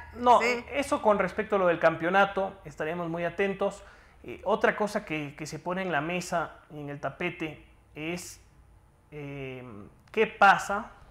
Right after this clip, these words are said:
Speaker 1: qué pasa con, con un tema, eh, que es in-, que es importante, ¿no es cierto? De, eh, se me fue <laughs> a ir la idea,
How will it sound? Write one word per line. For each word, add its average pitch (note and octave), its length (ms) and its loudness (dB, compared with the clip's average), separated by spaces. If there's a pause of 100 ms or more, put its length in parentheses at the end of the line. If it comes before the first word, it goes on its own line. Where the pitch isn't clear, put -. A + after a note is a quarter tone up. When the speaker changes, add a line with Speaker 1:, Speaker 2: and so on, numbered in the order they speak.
(340)
Speaker 1:
qué F#3 120 -2
pasa F#3 640 4
con, D3 360 -8
con D#3 260 -6
un F3 120 -2
tema, F3+ 320 2 (540)
eh, E3 200 -2
que F3 120 -2
es F3+ 140 -4
in-, F3 260 -4
que F#3 120 -4
es F3+ 120 -6
importante, F3+ 680 2
¿no D3+ 80 -6
es C#3+ 80 -8
cierto? G3+ 340 0
De, E3 400 -2 (240)
eh, D3+ 400 -10 (220)
se D#3 160 -6
me C#3+ 100 -4
fue - 260 -2
<laughs> - 80 -8
a A3+ 40 6
ir G#3 100 4
la F3 80 4
idea, F3 380 4